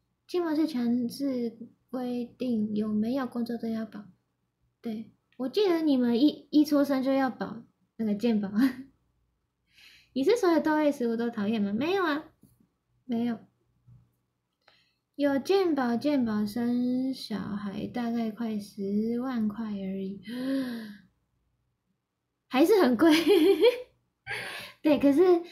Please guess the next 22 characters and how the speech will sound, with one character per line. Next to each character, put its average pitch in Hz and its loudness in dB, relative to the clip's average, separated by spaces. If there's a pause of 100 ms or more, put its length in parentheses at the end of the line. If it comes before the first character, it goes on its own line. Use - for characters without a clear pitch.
(360)
没 277 2
有 330 6
健 320 2
保 233 0
就 233 0
五 196 0
十 202 -2
万， 208 -4 (920)
差 - -8
很 185 2
多 180 -2
欸。 208 -4 (880)
在 392 4
日 403 6
本 247 2
看 254 -2
病 240 -4 (380)
也 214 0
不 254 0
便 196 0
宜 185 0
吧？ 175 -4